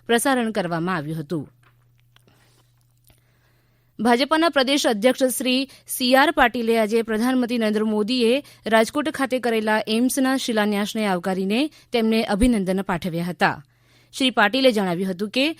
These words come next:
અંદાજિત બારસો કરોડના ખર્ચે બનનારી એઇમ્સ જેવી ખ્યાતિપ્રાપ્ત મેડિકલ ઇન્સ્ટિટ્યૂટનું ગુજરાતમાં નિર્માણ થવા જઈ રહ્યું છે,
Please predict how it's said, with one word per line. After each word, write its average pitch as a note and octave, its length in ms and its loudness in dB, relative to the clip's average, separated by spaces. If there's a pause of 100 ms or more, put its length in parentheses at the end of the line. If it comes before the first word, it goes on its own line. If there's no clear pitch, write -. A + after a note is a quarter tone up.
(180)
અંદાજિત A3 580 2
બારસો G#3 440 2
કરોડના A#3 400 0
ખર્ચે G#3+ 360 -2
બનનારી G#3+ 560 0
એઇમ્સ A3+ 420 0
જેવી A3 440 -2
ખ્યાતિપ્રાપ્ત A3+ 720 -4
મેડિકલ G#3+ 480 0
ઇન્સ્ટિટ્યૂટનું G#3 840 -2 (260)
ગુજરાતમાં A3+ 640 2
નિર્માણ A3 380 0
થવા F#3+ 280 -2
જઈ F#3+ 220 0
રહ્યું A3+ 260 0
છે, A#3 160 2